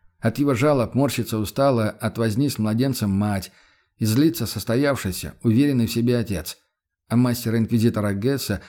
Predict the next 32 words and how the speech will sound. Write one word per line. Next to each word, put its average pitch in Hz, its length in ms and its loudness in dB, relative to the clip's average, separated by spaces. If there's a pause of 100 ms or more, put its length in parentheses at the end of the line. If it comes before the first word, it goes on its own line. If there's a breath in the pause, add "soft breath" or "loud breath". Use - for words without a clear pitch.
(120)
от 95 200 -6
прочих 120 300 -2
собеседников 110 720 -2
Штефана 98 420 -4
Мозера 98 460 0
отличает 101 520 -4
тот 92 140 -6
факт, 131 380 -6 (400 loud breath)
что - 200 -4
он 143 140 -2
попросту 143 560 -4
обязан 110 760 0
выслушать. - 720 -6 (320)
И 151 140 2
это... 131 760 -4 (320)
и 120 100 2
все, 160 200 -2
что 156 180 -2
бы 151 100 0
ни 160 100 2
взбрело 135 400 2
в 95 120 -2
голову 131 340 2
рассказать 117 600 -2
хоть 117 240 -2
сыну 131 220 0
одного 117 340 2
из 113 100 -4
самых 117 360 0
преуспевающих 117 760 -2
людей 110 240 0
города, 92 560 -2